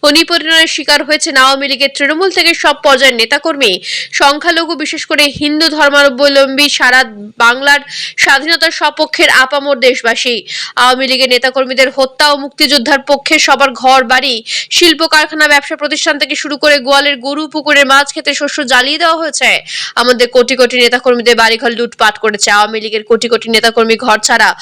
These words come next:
অর্ধাহারে অনাহারে দিন অতিবাহিত করছে। বাঙালির অবিসংবাদিত নেতা জাতির পিতা বঙ্গবন্ধু শেখ মুজিবুর রহমানকে যে বর্বচরিতভাবে চরম অপমানিত করেছে, এ যেন একাত্তরের বিজয়ী বাঙালি জাতির বিরুদ্ধে পরাজিতদের প্রতিশোধের উন্মত্ততা।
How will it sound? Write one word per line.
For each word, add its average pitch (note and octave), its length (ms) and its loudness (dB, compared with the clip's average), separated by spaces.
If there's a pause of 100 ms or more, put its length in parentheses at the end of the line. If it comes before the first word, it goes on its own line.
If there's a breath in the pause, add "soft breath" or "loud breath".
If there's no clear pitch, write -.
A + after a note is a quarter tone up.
(240 loud breath)
অর্ধাহারে C4 560 2
অনাহারে B3+ 440 0
দিন B3+ 200 -4
অতিবাহিত B3+ 460 -2
করছে। B3+ 360 0
বাঙালির A#3+ 400 2
অবিসংবাদিত C4+ 880 -2 (480 loud breath)
নেতা C#4+ 240 2
জাতির C4 320 0
পিতা C4+ 240 0
বঙ্গবন্ধু C4+ 760 0
শেখ - 460 -4
মুজিবুর D4 440 0
রহমানকে D4+ 460 -2
যে C#4 120 -2
বর্বচরিতভাবে C#4 840 0
চরম C4 300 4
অপমানিত B3+ 460 0
করেছে, B3 520 2 (280 loud breath)
এ B3 100 0
যেন C4 160 2
একাত্তরের C4+ 540 2
বিজয়ী B3 360 0
বাঙালি B3+ 380 0
জাতির B3+ 300 0
বিরুদ্ধে B3+ 340 0
পরাজিতদের B3 680 0 (160)
প্রতিশোধের A#3+ 580 2
উন্মত্ততা। A3 840 0